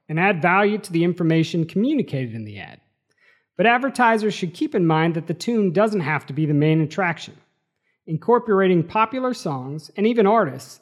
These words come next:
into ads as elements of the larger narrative structure can boost a spot's memorability.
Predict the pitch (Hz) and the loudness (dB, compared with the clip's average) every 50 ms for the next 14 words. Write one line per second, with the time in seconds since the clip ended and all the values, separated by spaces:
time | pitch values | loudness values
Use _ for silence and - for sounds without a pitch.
0 | _ _ - 254 262 262 - - 151 156 156 170 165 156 170 - 139 139 147 143 | _ _ -4 -2 -2 -2 -4 -2 0 0 2 0 0 -2 -8 -8 -8 -8 -8 -8
1 | - _ 196 208 220 233 233 233 247 233 - 240 160 151 139 131 143 156 175 196 | -6 _ -2 0 0 0 0 0 -2 -2 -2 -2 -2 0 0 0 2 2 4 2
2 | 208 196 226 240 233 196 160 156 165 180 185 190 180 175 - - - 156 143 127 | 2 0 0 -2 0 2 2 2 2 2 2 0 -2 -4 -8 -10 -8 -6 -6 -6
3 | - - - 120 107 123 131 - _ _ _ _ _ _ _ _ - 180 170 156 | -8 -10 -14 -16 -14 -16 -16 -18 _ _ _ _ _ _ _ _ -2 0 0 0
4 | 123 117 190 220 240 226 - - - 247 220 - - - - 170 160 165 160 - | 2 4 4 4 4 2 -2 -8 -8 -8 -8 -8 -6 -4 -2 0 0 0 -2 -2
5 | 151 147 156 160 165 160 156 135 127 147 131 131 117 - - - | 0 2 4 4 4 4 2 2 0 -2 -2 -2 -6 -8 -14 -20